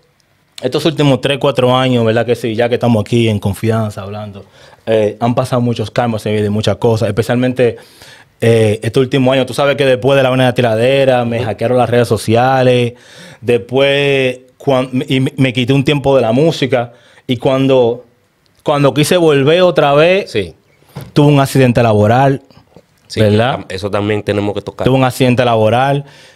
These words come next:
Speaker 1: que fue un golpe duro para mí. Después, cuando me estoy recuperando de eso, me da el virus también, me da covid. So, por eso es que estaba un poquito, ¿me entiendes?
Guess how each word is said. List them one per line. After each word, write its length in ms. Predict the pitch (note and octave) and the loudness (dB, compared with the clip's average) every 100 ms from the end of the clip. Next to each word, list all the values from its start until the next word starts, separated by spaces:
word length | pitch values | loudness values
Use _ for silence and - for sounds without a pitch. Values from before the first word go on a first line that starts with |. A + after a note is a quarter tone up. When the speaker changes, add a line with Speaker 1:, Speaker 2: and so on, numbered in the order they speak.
| _ | _
Speaker 1:
que 200 | - A2+ | -2 0
fue 120 | A#2+ | 0
un 60 | A#2+ | 0
golpe 220 | B2+ B2+ | -2 0
duro 240 | B2 B2 A#2 | 2 2 2
para 240 | A#2 A#2 | 0 2
mí. 300 | B2 D3+ D3+ | 2 2 0
Después, 320 | C3 B2+ D3 | 0 0 0
cuando 160 | D3+ E3+ | 0 0
me 80 | D#3 | 0
estoy 120 | D3+ | 0
recuperando 400 | D3 C#3+ C#3+ C#3+ | -2 -2 0 2
de 100 | D3+ | 2
eso, 180 | D3 D#3 | 0 -4
me 220 | C3 B2+ A#2+ | -2 0 2
da 120 | C3+ | 2
el 120 | C3 | 2
virus 280 | C#3 D#3 C#3+ | 2 0 0
también, 300 | C3+ C3 C#3 | 0 0 0
me 120 | B2+ | 2
da 180 | C3 - | 2 0
covid. 480 | C3 C3+ D3+ E3 D#3+ - _ _ _ _ | 0 2 2 0 -4 -12 _ _ _ _
So, 200 | - C3+ | -4 -4
por 160 | A#2+ C3 | 0 0
eso 200 | C3+ D3+ | 0 -2
es 80 | C3 | -4
que 60 | A#2 | -4
estaba 200 | C#3+ C#3 | 0 0
un 140 | C#3 | 0
poquito, 340 | C3 C#3 C3+ | -4 -2 -2
¿me 100 | C3+ | 0
entiendes? 560 | B2+ C3 C3 C3 A2+ | 0 0 2 2 0